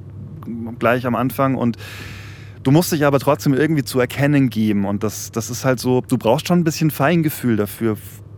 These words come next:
sag ich jetzt mal, und deswegen beobachte ich länger und, und schaue es mir genau an und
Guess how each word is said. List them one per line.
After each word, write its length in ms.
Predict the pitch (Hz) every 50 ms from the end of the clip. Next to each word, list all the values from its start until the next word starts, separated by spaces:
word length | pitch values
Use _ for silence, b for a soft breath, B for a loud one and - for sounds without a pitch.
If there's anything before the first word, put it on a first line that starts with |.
| - -
sag 220 | 104 110 110 104
ich 120 | 104 - -
jetzt 200 | 110 95 - -
mal, 340 | 101 95 92 92 92 92 95
und 140 | - - - - - - - -
deswegen 640 | 120 120 120 131 131 123 127 123 123 120 117 110 - -
beobachte 540 | - 110 - 127 127 139 143 151 143 - 139
ich 300 | 123 - - - - - - - - -
länger 640 | - 113 120 123 135 139 143 151 165 180 190 - -
und, 220 | - 120 120 110 -
und 180 | 98 104 104
schaue 160 | - 113 110 117
es 100 | - 127
mir 100 | 120 107
genau 240 | 110 104 98 98
an 340 | 87 92 110 139 165 175 165
und 240 | 143 139 135 123